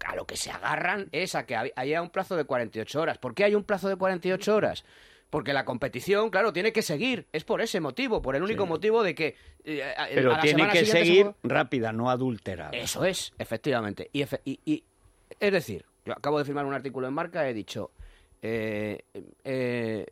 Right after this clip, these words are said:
Speaker 1: mi apuesta, eh, el Barça debería quedar fuera de la competición, luego va a estar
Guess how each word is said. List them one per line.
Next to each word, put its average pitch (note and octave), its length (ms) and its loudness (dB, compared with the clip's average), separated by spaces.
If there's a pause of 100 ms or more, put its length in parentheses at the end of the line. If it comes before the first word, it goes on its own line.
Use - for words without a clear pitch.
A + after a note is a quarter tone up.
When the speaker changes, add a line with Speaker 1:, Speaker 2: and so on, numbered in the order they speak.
(160)
Speaker 1:
mi F3 140 2
apuesta, - 480 0 (1300)
eh, C#3 480 0
el D#3+ 220 2
Barça A3+ 480 0 (100)
debería C#3 560 0
quedar D#3+ 400 0
fuera E3+ 340 0
de C#3+ 60 2
la C3+ 120 0
competición, C#3 580 -6 (100)
luego B2 640 0
va B2+ 120 0
a G#3+ 40 0
estar A#3+ 420 -4